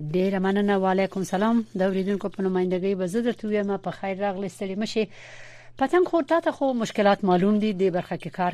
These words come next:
کوي. داسې عمومي نظر کوه چې په پاکستان کې په دې تیرو دوه کلونو کې چې دا کوم ورځې نه چې طالبان راغلل، آه،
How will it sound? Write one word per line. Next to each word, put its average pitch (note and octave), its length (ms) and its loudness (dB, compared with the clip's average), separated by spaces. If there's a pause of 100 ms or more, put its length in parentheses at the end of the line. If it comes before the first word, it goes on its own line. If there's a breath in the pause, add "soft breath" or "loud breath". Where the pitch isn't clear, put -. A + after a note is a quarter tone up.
کوي. F3 160 -4 (760 soft breath)
داسې B3 180 0
عمومي C#4 460 6
نظر C#4 300 2
کوه A3+ 280 4
چې A3 140 -4 (100)
په F#3+ 40 -6
پاکستان F#3 560 -6
کې G3 80 -8
په F3+ 120 -10
دې E3+ 200 -2
تیرو F#3+ 280 -4
دوه D#3+ 360 0
کلونو D#3 500 2
کې D3 120 -8 (320)
چې F3 160 -12
دا D#3+ 320 -4
کوم F3 200 -4
ورځې F3 240 -2
نه E3+ 100 0
چې E3 380 -4
طالبان F3+ 420 4
راغلل، D3+ 340 0
آه، - 760 -14